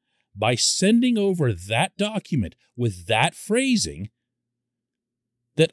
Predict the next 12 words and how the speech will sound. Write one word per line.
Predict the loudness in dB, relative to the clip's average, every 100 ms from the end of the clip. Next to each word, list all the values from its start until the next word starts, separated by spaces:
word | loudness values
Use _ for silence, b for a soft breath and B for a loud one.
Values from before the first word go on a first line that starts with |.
| _
all | 0 2 0
the | -2
players | -4 -4 -4 -2 -6
had | -6 -8 -6
to | -8
do | -6 -8
was | -6 -6
say | -6 -6
yes | -6 -10 -8 -6
and | -4 -6
there'd | -8 -12
be | -6 -6